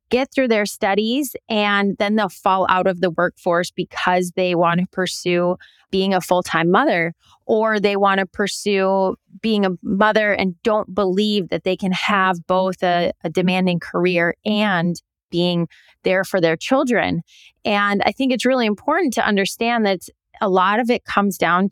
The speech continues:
to prioritizing and where are we spending our time,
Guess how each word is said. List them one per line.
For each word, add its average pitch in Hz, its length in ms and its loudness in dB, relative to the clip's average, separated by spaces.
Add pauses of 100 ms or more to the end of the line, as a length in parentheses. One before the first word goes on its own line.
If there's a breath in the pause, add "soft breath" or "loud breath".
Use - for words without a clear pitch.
to 175 200 0
prioritizing 170 1120 0
and 170 140 0
where 190 220 2
are 254 60 0
we 247 120 0
spending 190 500 -2
our 175 140 2
time, 165 540 -2